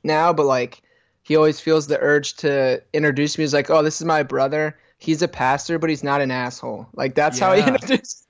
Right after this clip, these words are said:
Speaker 2: Doesn't that
Speaker 1: people.
Speaker 2: suck
Speaker 1: It
Speaker 2: that you
Speaker 1: sucks
Speaker 2: have to
Speaker 1: so
Speaker 2: have
Speaker 1: bad.
Speaker 2: Man, yeah, I, it's so even, gosh, even, yeah, even, it's <laughs> like I have to be like, "I'm a Christian, but, like, listen, not
Speaker 1: <laughs>
Speaker 2: that kind." Like,
Speaker 1: Right.
Speaker 2: there, I'm,
Speaker 1: Right.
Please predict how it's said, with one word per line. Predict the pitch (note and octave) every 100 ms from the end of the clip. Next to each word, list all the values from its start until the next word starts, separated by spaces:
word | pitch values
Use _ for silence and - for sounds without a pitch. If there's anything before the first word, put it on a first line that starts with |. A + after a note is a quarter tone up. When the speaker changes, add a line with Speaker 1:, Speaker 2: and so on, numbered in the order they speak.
| _ -
Speaker 2:
Doesn't | E3+ A#3
that | -
Speaker 1:
people. | D3 C#3
Speaker 2:
suck | C3+ - A#2+ F3 A#3 -
Speaker 1:
It | G#3
Speaker 2:
that | -
you | C4
Speaker 1:
sucks | F3
Speaker 2:
have | F3
to | B3+
Speaker 1:
so | B3+
Speaker 2:
have | D#3+
Speaker 1:
bad. | B3+ A3 - _ _ _ _ _ _ _ _ _ _ _
Speaker 2:
Man, | B2+ D3+ F3 F3+ C#3+
yeah, | C3+ D#3 -
I, | C#3 C3+
it's | C#3+ D3
so | - E3+ E3 D3
even, | E3 E3 E3+ D#3 C3+ C3+ _ _ _ _ _ _
gosh, | G#2 G2+ - -
even, | B2 A#2+ A2+
yeah, | F#2+ B2 B2+ - -
even, | A#2 A#2
it's | G2 A2+ -
<laughs> |
like | A#2 -
I |
have | B2+ -
to |
be | B2 B2
like, | A#2 - _ _ _ -
"I'm | D#3
a | F3
Christian, | - G3+ - D#3+ C3+ A#2
but, | C#3+ C3
like, | C3+ C3 C3+
listen, | D#3 - A#2+ G#2 E2+ - _ _ - F#3
not | C#3 E3+ F3
Speaker 1:
<laughs> | B2 D3
Speaker 2:
that | D#3 E3
kind." | G3+ D#3 C#3 A2+ G2 G2
Like, | A#2 B2 A2 D#3+ -
Speaker 1:
Right. | F3+ E3
Speaker 2:
there, | B2+ - - - _ _ _ _ _
I'm, | C#3 D#3
Speaker 1:
Right. | E3+